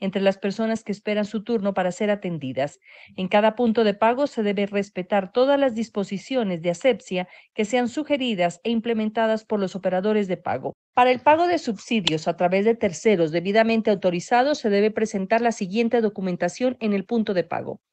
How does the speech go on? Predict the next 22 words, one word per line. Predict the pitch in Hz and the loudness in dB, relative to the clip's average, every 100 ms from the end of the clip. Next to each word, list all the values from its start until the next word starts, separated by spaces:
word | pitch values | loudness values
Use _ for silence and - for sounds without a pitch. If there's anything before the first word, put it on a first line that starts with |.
| _ - _ - 240 | _ -20 _ 2 4
Original | 240 226 254 254 277 | 4 2 2 2 4
de | 294 | 4
la | 277 | 4
autorización | 233 220 196 190 - 226 | 4 2 0 -4 -2 0
de | 233 | 0
pago | 226 240 240 247 | 2 2 2 0
suscrita | 214 190 247 247 262 | -2 -6 -6 -2 -2
por | 254 202 | 0 -2
el | 175 | 0
beneficiario | 190 185 - 180 - 240 226 233 | -2 -2 -6 -10 0 0 2 2
del | 208 233 | 2 0
subsidio. | - 190 - 147 135 - - - - | -2 -10 -8 -6 -6 -8 -14 -20 -4
Original | 202 202 202 202 208 214 | 0 0 0 2 2 4
de | 226 | 6
la | 202 | 4
cédula | - 277 277 277 240 | 2 0 2 4 4
de | 190 | 4
ciudadanía | 196 - 277 269 247 254 254 180 | -2 0 0 2 2 0 0 0
del | 175 180 | 0 -2
beneficiario | 185 180 175 180 220 208 214 | -2 -2 -4 -4 0 2 2
del | 190 226 226 | 2 2 2
subsidio. | 190 - - 143 135 | -8 -10 -8 -6 -8